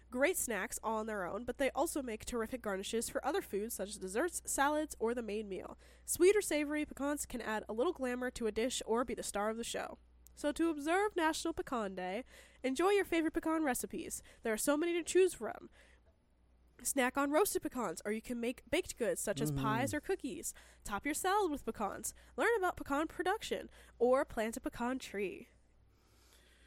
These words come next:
Speaker 1: So
Speaker 2: Well,
Speaker 1: we have three?
Speaker 2: Three in,
Speaker 1: Okay.
Speaker 2: in the main lot, and then we have,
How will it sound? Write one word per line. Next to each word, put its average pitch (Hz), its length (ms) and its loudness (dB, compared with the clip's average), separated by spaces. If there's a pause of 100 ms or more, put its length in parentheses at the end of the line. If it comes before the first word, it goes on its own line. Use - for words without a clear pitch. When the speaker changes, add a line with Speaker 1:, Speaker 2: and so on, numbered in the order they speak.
(800)
Speaker 1:
So 139 120 0
Speaker 2:
Well, 233 80 4
Speaker 1:
we 311 120 -2
have 330 380 -4 (460)
three? 269 600 -2
Speaker 2:
Three 214 340 6
in, 180 540 4
Speaker 1:
Okay. - 180 0
Speaker 2:
in 160 160 2
the 160 80 4
main 180 280 4
lot, 139 460 2
and 156 160 2
then 160 160 6
we 160 160 6
have, 147 500 8